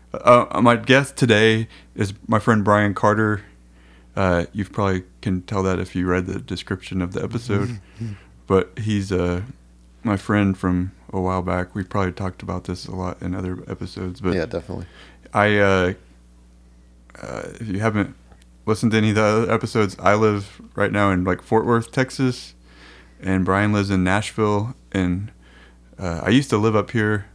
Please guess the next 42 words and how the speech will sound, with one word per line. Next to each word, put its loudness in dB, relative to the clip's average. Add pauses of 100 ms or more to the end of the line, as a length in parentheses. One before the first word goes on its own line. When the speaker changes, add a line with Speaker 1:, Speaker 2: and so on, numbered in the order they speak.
Speaker 1:
He, 2
he 4
used 0
to 2
live 2
in 0
Fort 2
Worth, -2 (140)
and -4
then 0
we 2
kinda 0
both -4 (180)
migrated 2
up -2
here, 0
and -4
then 0 (440)
he's -2
still -2
here. 2
And, 0
uh, -4 (760)
I -4
was -2
wanting -2
to -4
take -4
a -4
trip, -2
so -2
I -2
came -2
up -4
here. -2 (560)
And 4
we've 6
recorded 4 (160)
o-, 4
over 4
the 2
phone 0